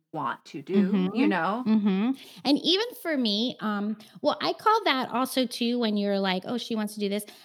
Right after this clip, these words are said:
Speaker 2: It's like recognizing your own strengths. And if you do wanna be an entrepreneur and have a team,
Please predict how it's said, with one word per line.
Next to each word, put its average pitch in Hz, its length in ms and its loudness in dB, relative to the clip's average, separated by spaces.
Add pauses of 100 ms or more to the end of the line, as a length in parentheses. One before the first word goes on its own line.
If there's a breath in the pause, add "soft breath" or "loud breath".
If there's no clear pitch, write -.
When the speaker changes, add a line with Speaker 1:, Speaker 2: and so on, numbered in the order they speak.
(120)
Speaker 2:
It's 240 160 2
like 330 180 4
recognizing 247 720 4
your 202 100 4
own 202 180 2
strengths. - 600 -4
And 277 100 4
if 294 140 2
you 277 140 0
do 302 160 2
wanna 302 200 0
be 247 200 0
an 240 100 0
entrepreneur 214 540 0
and 196 140 0
have 190 180 -4
a 202 40 -2
team, 185 420 -2